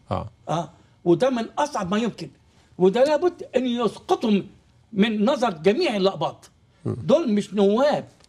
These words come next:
Speaker 2: دول مش
Speaker 1: عشان
Speaker 2: نواب.
Speaker 1: كده لازم نراعي إحنا بننتخب مين في الدايرة.
Speaker 2: بالظبط. بالظبط.
Speaker 1: هيتكلم إزاي وهيقف إزاي.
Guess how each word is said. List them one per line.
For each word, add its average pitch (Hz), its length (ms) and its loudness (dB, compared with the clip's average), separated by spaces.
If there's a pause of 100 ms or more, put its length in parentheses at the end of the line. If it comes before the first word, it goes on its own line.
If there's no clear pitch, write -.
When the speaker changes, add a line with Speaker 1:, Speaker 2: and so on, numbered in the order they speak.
(220)
Speaker 2:
دول 240 140 2
مش - 60 2
Speaker 1:
عشان - 140 -2
Speaker 2:
نواب. 214 120 2
Speaker 1:
كده 151 160 2
لازم 143 360 2
نراعي 160 520 2
إحنا 143 180 -4
بننتخب 131 640 0
مين 175 300 4
في - 120 -4
الدايرة. 98 380 -4 (220)
Speaker 2:
بالظبط. 277 400 -2 (480)
بالظبط. 208 340 0 (140)
Speaker 1:
هيتكلم 139 520 0
إزاي 147 400 0
وهيقف 131 460 0
إزاي. 92 280 -4